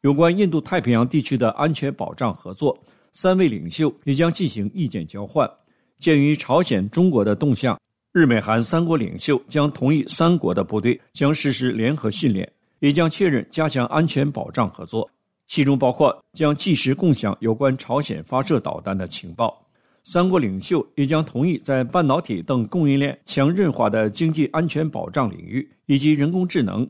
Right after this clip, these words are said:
网络的尖端领域上合作。此外，在峰会上，三国领袖也可能同意今后三国定期召开外交国防的部长级会议。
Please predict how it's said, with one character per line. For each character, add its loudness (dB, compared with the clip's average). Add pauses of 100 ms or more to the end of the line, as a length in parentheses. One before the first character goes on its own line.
(120)
网 0
络 2
的 2
尖 -2
端 0
领 -8
域 2
上 -2
合 -14
作。 -6 (380)
此 -6
外， 0 (220)
在 2
峰 -2
会 2
上， -6 (280)
三 0
国 2
领 -4
袖 -2 (100)
也 2
可 -6
能 -2
同 0
意 0
今 0
后 2
三 2
国 4
定 2
期 -2
召 0
开 -4
外 0
交 0
国 -2
防 -2
的 -2
部 -2
长 -6
级 -12
会 0
议。 0